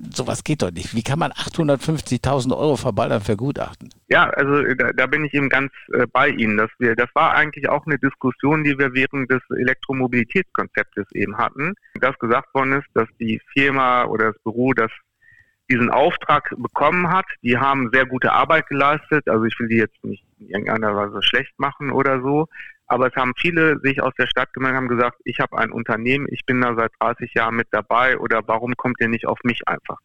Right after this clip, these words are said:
Speaker 2: Das ist immer diese Systematik, äh, die ich nicht für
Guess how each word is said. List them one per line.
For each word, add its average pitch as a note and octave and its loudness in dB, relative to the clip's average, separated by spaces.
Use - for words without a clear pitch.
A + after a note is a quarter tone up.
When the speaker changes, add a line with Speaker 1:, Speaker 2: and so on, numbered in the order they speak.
Speaker 2:
Das A#2+ 0
ist D#3+ 0
immer D#3 2
diese C#3+ 0
Systematik, C#3 0
äh, C3 2
die B2+ -2
ich - -10
nicht C#3+ -4
für B2 2